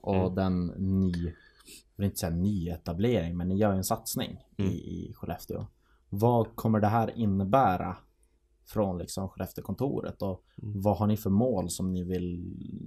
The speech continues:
Speaker 1: uppnå, förutom att, liksom, bli femtio, femtio personer?
Speaker 2: Mm.
Speaker 1: Alltså, vad, vad har ni för planer framöver, om man säger så?
Speaker 2: Så hela den här tillväxt, tillväxt Skellefteå, som vi kallar initiativet,
Speaker 1: Mm.
Speaker 2: eh, det inleddes ju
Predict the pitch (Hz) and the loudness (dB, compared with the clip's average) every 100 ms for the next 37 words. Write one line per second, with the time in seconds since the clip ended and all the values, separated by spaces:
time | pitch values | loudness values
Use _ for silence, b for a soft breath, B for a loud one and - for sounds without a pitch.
0 | - 113 110 - 127 156 73 92 - 98 | -8 -8 -8 -4 0 0 0 -6 -6 -6
1 | - 92 92 90 - 90 92 92 90 - | -4 -6 -6 -8 -6 -4 -6 -4 -8 -6
2 | 90 90 _ - 92 - - 131 - - | -10 -10 _ -10 -10 -8 -8 -6 -8 -10
3 | - 107 107 - _ - 98 - 95 92 | -8 -6 -6 -8 _ -8 -6 -2 -2 0
4 | 98 95 92 98 110 107 - - 131 92 | -2 -2 -2 0 0 -2 -2 4 4 4
5 | 147 - 92 95 92 98 98 104 113 98 | 0 -2 -6 -8 -8 -10 -6 -6 -6 -10
6 | B B B B - 92 90 107 131 95 | B B B B -10 -2 6 8 8 6
7 | 95 101 95 87 90 - 95 85 82 - | 6 6 6 6 2 0 0 2 0 -4
8 | - - B - 113 90 98 - - 110 | -8 -14 B -4 -2 2 0 -2 2 2
9 | - - - - 90 - 87 90 85 90 | 2 -6 -6 -6 -4 0 2 2 0 -2
10 | 104 95 82 - 113 143 85 80 - - | -2 -2 -4 -6 -4 -2 -2 -4 -6 -10
11 | B B B B - 101 92 95 107 95 | B B B B -6 -2 0 6 6 6
12 | - 87 82 82 | 2 2 2 2